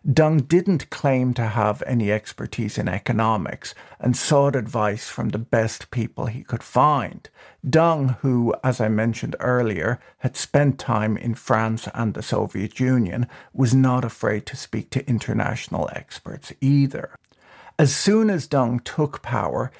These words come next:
he began normalizing relationships between China and the rest of the world, no longer seeing outsiders as adversaries or enemies. He introduced a policy that year called Reform and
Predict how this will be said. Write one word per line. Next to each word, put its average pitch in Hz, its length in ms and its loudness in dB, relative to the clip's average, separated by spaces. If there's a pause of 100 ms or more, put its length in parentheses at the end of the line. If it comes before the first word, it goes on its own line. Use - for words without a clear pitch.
(120)
he - 120 2
began 131 500 4
normalizing 113 880 2
relationships 113 800 -2
between 113 480 0
China 110 640 0
and 107 260 -6
the 95 80 -4
rest - 380 -6
of - 100 -20
the - 100 -8
world, 131 540 2 (300)
no 135 200 6
longer 117 440 0
seeing 120 480 0
outsiders 107 800 -2
as 107 320 0
adversaries 113 1000 -2
or - 240 -6
enemies. 139 680 0 (260)
He 131 220 0
introduced 165 600 2
a 127 60 -2
policy 107 560 0
that 107 380 -2
year 107 180 0
called 110 340 0
Reform 123 800 0
and 113 220 -4